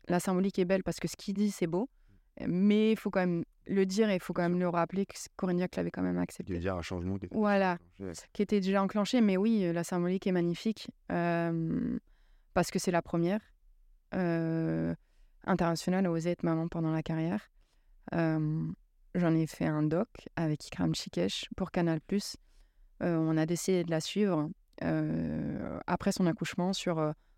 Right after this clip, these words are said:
Speaker 1: comment elle revient, euh, comment c'est difficile, et montrer comment c'est difficile de revenir, euh, euh, au plus haut niveau, euh, quand on vient d'accoucher,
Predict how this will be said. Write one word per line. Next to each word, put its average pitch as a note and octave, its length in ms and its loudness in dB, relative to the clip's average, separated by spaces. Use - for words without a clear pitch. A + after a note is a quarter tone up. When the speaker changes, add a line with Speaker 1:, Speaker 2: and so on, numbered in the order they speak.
Speaker 1:
comment E3+ 300 2
elle E3+ 100 4
revient, E3 380 0
euh, D#3+ 960 0
comment E3 180 0
c'est E3+ 140 -4
difficile, F#3 440 -2
et G3 40 2
montrer E3 220 -4
comment F3 160 0
c'est - 140 -6
difficile F#3+ 320 -2
de E3+ 80 2
revenir, E3 400 2
euh, D#3+ 220 2
euh, D#3 520 -2
au F#3 100 2
plus - 180 -4
haut F3 80 2
niveau, E3+ 460 2
euh, D#3+ 300 2
quand E3 240 -2
on D3+ 340 2
vient D#3 180 2
d'accoucher, F#3+ 560 0